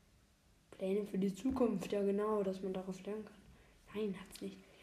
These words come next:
Mag deine Figur Brüste? Och, Digga, was ist, ah! Nein! Eine Figur, die Diplomarbeit geschafft. Nein. Jemand ermordet? Nein.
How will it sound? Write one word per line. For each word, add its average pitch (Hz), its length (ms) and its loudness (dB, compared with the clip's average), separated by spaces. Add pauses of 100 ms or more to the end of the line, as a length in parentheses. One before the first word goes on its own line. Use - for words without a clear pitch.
(180)
Mag 202 160 -6
deine 247 200 6
Figur 233 260 2
Brüste? - 560 4 (100)
Och, - 280 10
Digga, - 260 2 (100)
was - 180 2 (120)
ist, 403 80 0 (140)
ah! 679 340 10 (1200)
Nein! 339 680 6 (480)
Eine 277 160 8
Figur, 294 340 6
die 294 200 -2 (680)
Diplomarbeit 285 1700 8
geschafft. 202 600 -4 (720)
Nein. 240 540 0 (760)
Jemand 247 480 2
ermordet? 254 800 2
Nein. 240 560 2